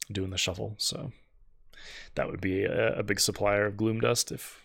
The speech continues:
if we were doing that. Make a little bank run here, deposit some stuff.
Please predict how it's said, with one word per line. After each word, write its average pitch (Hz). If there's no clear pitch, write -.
if -
we 120
were 110
doing 123
that. 139
Make -
a -
little 95
bank 87
run 87
here, 92
deposit -
some -
stuff. 135